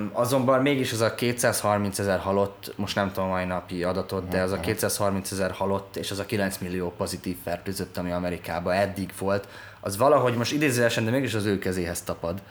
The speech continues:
Speaker 2: Igen.
Speaker 1: És ezt nagyon erősen, ö, felhasználja például Biden a kampányában.
Speaker 2: Igen, igen,
Speaker 1: Trump ellen.
Speaker 2: kétszázharminchétezer halott és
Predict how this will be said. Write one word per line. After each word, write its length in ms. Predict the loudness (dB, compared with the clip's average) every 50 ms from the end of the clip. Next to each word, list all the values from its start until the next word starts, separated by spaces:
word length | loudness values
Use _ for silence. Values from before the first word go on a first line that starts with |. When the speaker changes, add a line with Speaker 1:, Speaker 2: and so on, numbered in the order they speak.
| -18 -16 -16 -14 -14 -14 -10 -6 -4
Speaker 2:
Igen. 200 | -2 0 2 2
Speaker 1:
És 160 | 2 2 2
ezt 160 | 2 2 2
nagyon 260 | 2 2 4 4 4 2
erősen, 520 | 2 2 0 0 0 0 0 0 2 2
ö, 460 | 2 2 2 2 2 2 2 2 0 2 2
felhasználja 580 | 2 2 4 2 0 0 0 0 0 0 0
például 280 | 0 0 0 2 2 4
Biden 420 | 4 4 4 4 4 2 0 -2
a 60 | -2 -4
kampányában. 720 | -2 -2 -4 -2 -2 -4 -4 -4 -4 -6 -6 -4 -4 -2
Speaker 2:
Igen, 200 | -2 -2 -2 -2
igen, 240 | -2 -2 -2 -2 -2
Speaker 1:
Trump 160 | 0 2 2 4
ellen. 60 | 4 4 4
Speaker 2:
kétszázharminchétezer 1000 | 4 4 4 4 4 4 2 0 0 0 0 0 0 0 -2 -2 -2 -2 -2 0
halott 380 | 0 0 0 0 -2 -4 -6 -6
és 220 | -6 -6 -6 -8